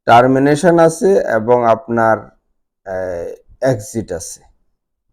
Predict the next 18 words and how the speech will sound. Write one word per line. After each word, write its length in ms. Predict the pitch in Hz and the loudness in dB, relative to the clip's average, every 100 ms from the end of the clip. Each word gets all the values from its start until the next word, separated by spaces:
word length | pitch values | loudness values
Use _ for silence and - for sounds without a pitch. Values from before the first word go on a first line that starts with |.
| - _ _ _ _ _ _ - _ _ _ _ _ _ _ - _ _ _ | -20 _ _ _ _ _ _ -20 _ _ _ _ _ _ _ -20 _ _ _
আবার 480 | 113 131 151 190 202 - - - _ _ _ _ _ _ _ | -2 2 6 6 6 4 -6 -18 _ _ _ _ _ _ _
অনেকের 460 | 139 151 165 165 165 | 0 2 2 2 4
আছে 280 | 160 160 170 | 4 4 0
মালগি 680 | 160 135 143 147 143 143 151 | 2 4 6 6 4 4 4
আছে, 340 | 110 92 - - _ _ _ _ _ _ _ _ _ _ _ _ _ _ _ _ _ _ _ _ _ - _ _ | 4 0 -12 -18 _ _ _ _ _ _ _ _ _ _ _ _ _ _ _ _ _ _ _ _ _ -20 _ _
হুরুফও 440 | 147 165 170 170 180 | 4 6 6 6 6
আছে, 280 | 175 170 180 | 6 6 4
মালগি 480 | 165 139 139 139 139 | 6 6 4 4 4
আছে, 300 | 127 117 117 | 4 2 -4
তাহলেও 580 | - 120 127 151 151 151 | 0 2 2 2 2 4
আপনি 440 | 139 127 - 117 110 | 4 4 -2 -6 -4
বৈধ 320 | 92 98 98 | -4 -8 -8
হতে 300 | 92 92 90 | -12 -12 -16
পারবেন 440 | 80 78 73 71 | -10 -10 -10 -18
না। 180 | - _ _ _ _ - _ _ _ _ _ _ _ | -18 _ _ _ _ -20 _ _ _ _ _ _ _
তবে 280 | 135 151 175 170 | 2 4 4 2
এই 240 | 165 196 | 4 4
ক্ষেত্রে 480 | 190 202 - 110 | 4 0 0 -2